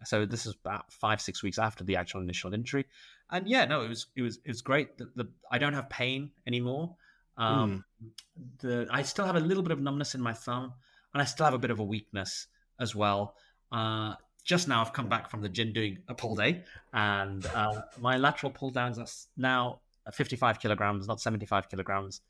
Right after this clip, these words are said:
Speaker 1: and I'm
Speaker 2: Right.
Speaker 1: struggling to progress. No, sixty-five kilograms actually, but it's slow progress. I shouldn't really, um, I shouldn't really complain. You know, I had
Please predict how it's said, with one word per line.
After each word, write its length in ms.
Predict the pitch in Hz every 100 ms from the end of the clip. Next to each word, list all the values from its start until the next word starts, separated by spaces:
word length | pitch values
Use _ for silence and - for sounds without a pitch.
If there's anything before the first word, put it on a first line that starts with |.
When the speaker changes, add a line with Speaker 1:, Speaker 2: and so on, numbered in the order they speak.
| _ _ -
Speaker 1:
and 80 | 117
I'm 80 |
Speaker 2:
Right. 120 | 117 85
Speaker 1:
struggling 460 | - - 120 127
to 120 | 123 -
progress. 1080 | - 113 - _ _ - 123 117 - - - _
No, 80 | 160
sixty-five 500 | 139 175 - 101 90
kilograms 320 | 92 90 82
actually, 300 | 90 - 98 _ - - _ _
but 260 | 165 180 165
it's 100 | 175
slow 180 | 233 190
progress. 420 | 143 82 - -
I 80 | 113
shouldn't 360 | - 135 107 101
really, 500 | 104 95 98 92 -
um, 540 | 95 92 90 90 - _ _ -
I 40 |
shouldn't 200 | - 110
really 140 | 98 92
complain. 520 | 92 92 95 92 90
You 80 | 107
know, 200 | 92 90 101
I 100 | 92
had 260 | 95 87